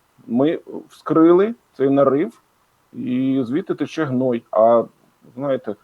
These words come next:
батьки були лікарями, вони завжди казали, проста приказка: «Де гной, там вскрой». Вони в Радянському Союзі були. От, власне кажучи, гнойники треба вскривати, інакше вони перейдуть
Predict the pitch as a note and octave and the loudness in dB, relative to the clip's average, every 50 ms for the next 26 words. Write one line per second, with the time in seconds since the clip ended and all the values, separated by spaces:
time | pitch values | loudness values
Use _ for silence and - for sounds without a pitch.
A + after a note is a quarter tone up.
0 | _ _ _ _ _ _ _ - - _ _ _ _ - B2 C3 B2+ - - C3+ | _ _ _ _ _ _ _ -20 -20 _ _ _ _ -8 -4 -4 -4 -4 -6 -6
1 | B2+ A#2+ B2 A#2+ A#2 A#2 A2+ A#2 - B2+ C3+ D3+ D#3 D3 A2+ G#2 G2+ G2 F#2+ F#2+ | -4 -2 0 0 0 -2 -2 -2 -4 -2 -2 -2 -2 -2 -4 -4 -4 -6 -6 -4
2 | G#2 G#2+ G2+ G2+ _ _ - - G#2 G2 G2 G2+ B2 A#2+ - A2+ G2+ A2 B2+ B2+ | -4 -6 -6 -8 _ _ -16 -14 -12 -12 -10 -10 -10 -10 -8 -8 -6 -6 -4 -4
3 | A#2 A2 G2+ - - - A#2 - _ - E3 D#3+ - C#3+ C3 B2+ B2+ G#2+ F#2 - | -4 -6 -6 -8 -10 -12 -12 -8 _ -4 -4 -2 -2 -2 -2 -2 -2 -6 -10 -10
4 | _ - G2 F#2+ F#2 F#2 F2+ F#2 E2+ D3 D#3 C#3 B2 C#3+ F3 G#3 A3+ G3+ - - | _ -6 -4 -4 -4 -6 -8 -6 -2 -2 -2 0 0 0 0 0 0 -2 0 0
5 | D#3 E3 D#3+ D#3+ - - - D#3+ D3+ C#3+ B2+ G#2 D#2+ - F2 F2+ G2 G2+ G#2 G#2 | 0 0 0 -2 -10 -10 -6 -2 2 2 2 2 2 -4 -8 -10 -10 -8 -8 -10
6 | F#2+ F#2+ G2 G2 G2 G2 F#2+ G2 F#2+ F#2+ F#2+ F#2+ G2+ G#2 - G#2 G2+ G2+ - - | -10 -10 -8 -6 -4 -4 -2 -2 -2 -2 -2 -4 -4 -2 -2 -4 -4 -4 -8 -10
7 | G2+ G2+ G2+ - - C3 D3 D#3 B2+ F#2+ F2+ F2 E2 D#2+ D#2+ D#2+ - _ _ _ | -10 -10 -10 -8 -6 -6 -4 -6 -6 -8 -12 -12 -12 -14 -16 -16 -18 _ _ _
8 | _ _ _ _ - - B2 A#2+ _ - A2+ A2+ B2+ C#3+ C#3+ - C3+ B2 - E3+ | _ _ _ _ -8 -8 -8 -8 _ -8 -2 2 2 2 2 2 -4 -4 -2 -4
9 | E3+ - D#3 C3 C3 C3 C3+ C3+ C3 A#2+ - D#3+ D#3+ F3 E3+ E3 F3 E3 - - | -4 -4 -4 -4 -2 -2 -2 -2 -4 -4 -6 -6 -4 -4 -4 -4 -4 -8 -8 -6
10 | F#3 F#3 F3+ D#3 A#2 G2 - A2 G#2+ A2+ B2+ C#3 - - - - D#3 C#3+ D3 C#3+ | -4 -2 0 0 0 0 -2 -4 -2 -2 -2 -2 -4 -6 -10 -10 -8 -6 -6 -6
11 | C#3 C3+ C3+ C#3 C#3 C#3 C#3+ C#3 C3+ - - C3 A#2+ B2 B2 A#2 A#2 B2 C3+ C#3 | -4 -2 -2 -2 -2 -2 -4 -6 -6 -8 -10 -8 -6 -6 -6 -8 -6 -6 -6 -6
12 | C3+ _ | -8 _